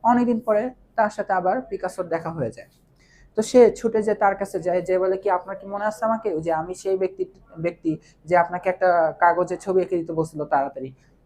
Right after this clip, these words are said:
তো পিকাসো বলল, "হ্যাঁ, আমার মনে আছে।" তো বললো যে, "স্যার, আমাকেও আপনি তাড়াতাড়ি শিখায় দেন যে কিভাবে আমি এই কয়েক সেকেন্ডের মধ্যে একটা ছবি আঁকতে পারবো, তারপর ওই ছবিটা কোটি কোটি টাকা দাম আসবে।"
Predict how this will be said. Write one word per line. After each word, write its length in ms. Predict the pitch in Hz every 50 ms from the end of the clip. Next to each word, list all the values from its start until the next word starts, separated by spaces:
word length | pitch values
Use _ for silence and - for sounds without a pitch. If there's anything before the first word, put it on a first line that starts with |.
| _ -
তো 380 | 202 202 202 196 190 185 180 180
পিকাসো 300 | 233 226 208 208 202 220
বলল, 120 | 208 196 196
"হ্যাঁ, 200 | 196 196 196 180
আমার 200 | 175 170 170 165
মনে 180 | 180 185 165
আছে।" 240 | - - - - - - _ _ _ _ _ _ _ _ _ _ _ - - _ - - -
তো 80 | 165
বললো 220 | 160 180 185 190 190
যে, 200 | 196 185 180 185 - - - _ -
"স্যার, 200 | - - 196 196
আমাকেও 340 | 185 180 180 202 202 214 220
আপনি 220 | 214 208 - 220 208
তাড়াতাড়ি 380 | - 196 170 175 170 196 196
শিখায় 320 | 196 - 190 - 196 180 151
দেন 160 | 139 127 - - _ _ _ -
যে 80 | 160
কিভাবে 560 | 156 - 214 208 220 233 220 185 175 - - - _
আমি 220 | - 156 160 180 180
এই 100 | 175 185 -
কয়েক 240 | - 214 214 226 220
সেকেন্ডের 360 | - - 226 226 220 214 226
মধ্যে 180 | 214 208 196 202
একটা 140 | 202 - 202
ছবি 280 | - - 196 190 214
আঁকতে 240 | 214 196 - - 196
পারবো, 420 | 180 - 180 185 190 233 302 - - _ _ _ _
তারপর 240 | - 175 170 202 196
ওই 100 | 202 208 208
ছবিটা 340 | - 214 208 208 208 202
কোটি 300 | 190 - 233 226 226 240
কোটি 240 | 220 214 214 214 208
টাকা 260 | 202 202 190 - 196
দাম 280 | 180 160 160 156 151 143
আসবে।" 340 | 120 117 - - - -